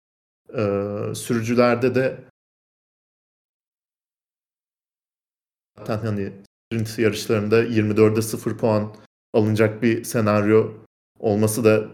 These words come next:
hiç olası değil yani. Biri on beş puan alır, diğeri on üç puan alır.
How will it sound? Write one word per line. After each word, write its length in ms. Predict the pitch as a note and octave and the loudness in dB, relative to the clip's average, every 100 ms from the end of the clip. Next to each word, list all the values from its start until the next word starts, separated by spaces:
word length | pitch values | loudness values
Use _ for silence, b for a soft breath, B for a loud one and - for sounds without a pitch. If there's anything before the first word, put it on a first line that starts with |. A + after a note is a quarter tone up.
| - - A#2 | -18 -18 -10
hiç 200 | A2+ A2+ | -2 0
olası 400 | G2+ G2 - G2 | 2 0 0 -2
değil 220 | G2 F#2 | 0 0
yani. 280 | F#2 F2+ G2+ b _ _ _ _ _ _ _ | -4 -4 -10 b _ _ _ _ _ _ _
Biri 500 | A2+ G#2 G2+ G#2+ - - | -2 0 2 -2 -6 -18
on 280 | - B2 G#2 | -2 0 2
beş 220 | G2 F#2+ | 0 -2
puan 220 | - F#2+ F#2 | -4 -2 -2
alır, 320 | F#2+ G#2+ G2+ | -2 -2 0
diğeri 240 | G2+ G2 | 0 0
on 180 | A2 A2 | 0 -2
üç 200 | G2 - | -4 -6
puan 220 | G2+ F2+ | -6 -4
alır. 320 | F2+ F#2 - | -6 -8 -12